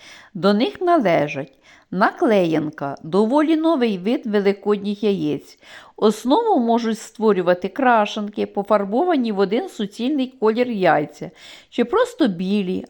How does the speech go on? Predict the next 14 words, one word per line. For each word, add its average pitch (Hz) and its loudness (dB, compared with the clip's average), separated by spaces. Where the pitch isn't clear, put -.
або 202 2
коричневі 269 0
яйця 220 2
без 202 -2
попередньої 240 0
обробки 185 0
шкарлупи. 180 -6
Декоруються 240 2
вони 185 0
готовими 208 2
наклейками, 254 0
зазвичай 220 2
промислового 226 0
виробництва. 202 -2